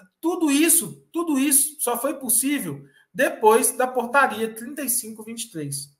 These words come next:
ok? Então, pessoal, é, a Portaria trinta e cinco vinte e três, ela é o famoso documento do pemoc. O que que é o pemoc? Ele é o Plano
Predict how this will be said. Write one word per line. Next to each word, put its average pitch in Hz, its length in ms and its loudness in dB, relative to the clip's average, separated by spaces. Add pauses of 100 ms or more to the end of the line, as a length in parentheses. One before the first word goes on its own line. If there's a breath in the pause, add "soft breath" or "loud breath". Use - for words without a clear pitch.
(120)
ok? 208 400 -6 (1900 soft breath)
Então, 285 300 4
pessoal, 202 600 4
é, 175 720 4 (260)
a 196 80 -4
Portaria 302 480 2
trinta 254 240 -8
e 220 60 -6
cinco 226 320 -4
vinte 180 220 -10
e - 60 -18
três, 202 400 -2 (920)
ela 190 320 2
é 214 340 -2 (140)
o 214 100 -4
famoso 269 640 4
documento 247 560 -6
do 247 120 -12
pemoc. 170 460 -4 (680)
O 240 100 -8
que 320 140 -4
que 302 120 -2
é 277 40 6
o 269 120 2
pemoc? 180 440 -2
Ele 180 120 0
é - 20 4
o 196 200 -6
Plano 254 500 0